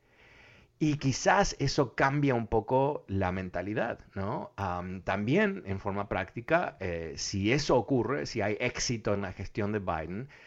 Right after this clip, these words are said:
eso va a debilitar muchísimo la estrategia muy simple de los republicanos, que es oponerse a todo,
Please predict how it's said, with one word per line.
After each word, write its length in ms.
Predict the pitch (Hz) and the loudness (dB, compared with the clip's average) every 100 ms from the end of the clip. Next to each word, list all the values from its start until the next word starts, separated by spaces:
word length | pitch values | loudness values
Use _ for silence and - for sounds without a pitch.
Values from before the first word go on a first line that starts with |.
| - - | -20 -6
eso 260 | 110 - 143 | -2 4 6
va 100 | 131 | 6
a 60 | |
debilitar 500 | 120 104 98 92 98 | 6 2 0 0 0
muchísimo 800 | 104 101 90 85 104 101 113 143 110 | 0 0 -4 -4 -2 -2 0 -2 -4
la 120 | 87 | -6
estrategia 580 | 80 92 87 117 - 101 | -4 -6 -2 -2 2 0
muy 220 | 101 107 | 2 0
simple 420 | - 151 156 123 | 2 4 4 2
de 100 | 104 | 2
los 140 | 98 95 | 0 0
republicanos, 560 | 90 107 180 214 107 | -2 -2 -2 -4 -4
que 160 | - 98 | -2 -2
es 180 | 95 - | -4 0
oponerse 520 | 117 101 120 180 180 | 2 6 6 6 8
a 80 | 208 | 8
todo, 440 | 196 131 104 - | 8 6 4 0